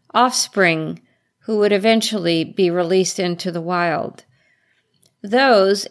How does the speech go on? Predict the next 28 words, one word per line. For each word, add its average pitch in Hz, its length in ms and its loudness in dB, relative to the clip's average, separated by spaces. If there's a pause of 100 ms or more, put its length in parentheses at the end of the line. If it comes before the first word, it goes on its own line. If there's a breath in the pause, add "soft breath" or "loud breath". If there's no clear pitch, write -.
in 196 180 0
combination 202 1000 0
with 180 440 -4 (140)
the 196 180 -2
donation 190 760 0 (120)
of 175 180 -4
s-, - 220 -8 (100)
wild 185 880 2 (220)
subadults 196 1040 -2 (760)
who 208 120 -10
came 214 400 0
from 196 280 -4
Brazil, 180 680 0 (260)
and 196 460 0
that 190 300 0
they 233 240 6
would 208 300 2
have 180 380 2
offspring. - 920 -2 (120)
And 180 240 -2
so 185 260 -2
they 208 220 0
would 196 240 -2
be 170 180 2
wild 180 560 2
parents 208 640 0 (160)
with 196 400 -2
wild 175 640 2